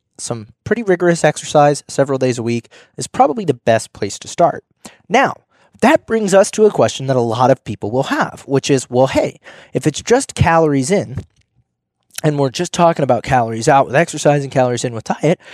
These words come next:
how do we explain how people lose so much weight doing something like keto or the vegan diet?" Well, let's break it down. When you really think about it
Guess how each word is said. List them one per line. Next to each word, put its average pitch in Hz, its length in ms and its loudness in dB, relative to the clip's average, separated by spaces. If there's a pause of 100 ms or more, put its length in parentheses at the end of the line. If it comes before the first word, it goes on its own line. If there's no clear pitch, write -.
(260)
how 240 140 2
do 285 80 2
we 294 120 4
explain 185 500 2
how 185 160 2
people 180 320 -2
lose 180 160 -2
so - 160 -6
much 143 180 -6
weight 131 200 -2
doing 110 180 -10
something 107 300 -8
like 139 180 -2
keto 277 320 -10 (460)
or 110 280 0
the 127 100 0
vegan 135 340 -4
diet?" 98 340 -4 (400)
Well, 240 240 4 (460)
let's 110 220 -10
break 101 220 -8
it 143 80 -6
down. 240 300 2 (460)
When 151 160 -2
you 151 80 0
really 254 240 2
think 226 240 -6
about 101 260 -4
it 143 160 -6